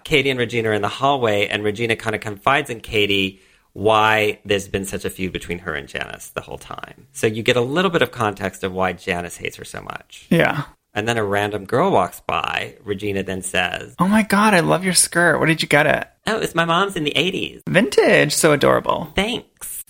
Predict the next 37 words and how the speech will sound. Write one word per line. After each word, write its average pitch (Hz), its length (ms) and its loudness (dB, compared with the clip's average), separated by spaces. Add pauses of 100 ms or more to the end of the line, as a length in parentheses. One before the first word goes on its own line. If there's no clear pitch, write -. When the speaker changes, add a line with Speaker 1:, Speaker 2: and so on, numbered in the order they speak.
(120)
Speaker 2:
That 139 160 4
is 147 100 0
the - 200 -2
ugliest 139 340 0
effing 131 220 -2
skirt 110 200 -2
I've - 120 -4
ever - 200 -2
seen. - 480 -4
Speaker 1:
And 113 120 -4
when 113 100 -10
Katie 160 320 -6
witnesses 92 460 -4
this, 73 400 -2
she 98 340 -2
does 98 280 -6
a 101 60 -2
callback 117 600 -4
to 107 160 -10
when 95 220 -8
Regina 95 500 -4 (160)
told 101 200 -8
her 95 60 -12
she - 140 -4
had 95 60 -2
a - 40 -8
cute - 240 -10
bracelet. - 560 -8
Speaker 2:
And 160 100 0
she's - 240 -2
like, 180 200 -4
"You 226 100 0
fucking - 460 -10
bitch," - 360 -2
in 160 80 2
her 156 120 6
head. 139 320 4